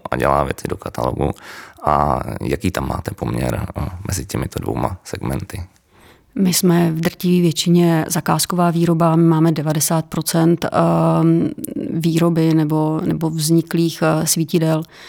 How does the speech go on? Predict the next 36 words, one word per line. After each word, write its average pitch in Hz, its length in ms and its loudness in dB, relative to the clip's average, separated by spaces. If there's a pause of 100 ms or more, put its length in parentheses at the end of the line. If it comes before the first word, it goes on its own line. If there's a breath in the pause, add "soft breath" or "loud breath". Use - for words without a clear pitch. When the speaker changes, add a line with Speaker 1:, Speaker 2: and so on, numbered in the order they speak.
(160 loud breath)
Speaker 2:
nebo - 120 -6
světelných 165 460 2
instalací, 156 580 0
tak - 220 -4
máme 160 360 4
právě 160 300 0
připravovaných 160 520 0
na 165 60 2
zakázku. 160 540 -6 (600 loud breath)
Speaker 1:
Ptám 78 200 -2
se 80 100 0
právě 76 240 0
proto, - 280 -2
že 85 100 -6
tam 71 200 -2
je 62 60 -2
asi - 160 -6
mimořádně 69 480 0
důležité 71 640 -2 (360 loud breath)
potom - 260 -2
naslouchat - 420 -2
zákazníkovi - 640 -2
a - 80 0
mít 67 240 -4
tam 64 220 -4
ten - 220 -4
prozákaznický - 760 -6
přístup, - 520 -8
protože - 400 -2
děláte 58 420 0
něco - 280 -4
od 64 200 -4
nuly 62 300 0 (100)
a 60 160 0 (300)
vlastně - 300 -8
zhmotňujete - 720 -4